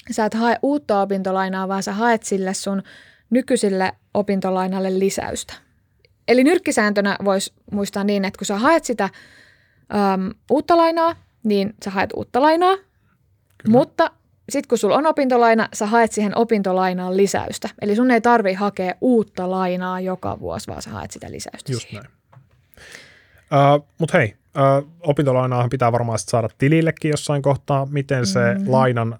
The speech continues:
Speaker 2: saaminen sinne tilille sitten tapahtuu?
Speaker 1: Joo. Eli siinä on kaksi vaihtoehtoa.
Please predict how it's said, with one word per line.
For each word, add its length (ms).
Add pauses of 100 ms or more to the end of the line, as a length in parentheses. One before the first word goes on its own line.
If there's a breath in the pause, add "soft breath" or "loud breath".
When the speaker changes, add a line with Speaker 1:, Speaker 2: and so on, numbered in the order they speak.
Speaker 2:
saaminen 460
sinne 160 (120)
tilille 340
sitten 200
tapahtuu? 440 (300)
Speaker 1:
Joo. 220 (400)
Eli 180
siinä 160
on 60
kaksi 240
vaihtoehtoa. 600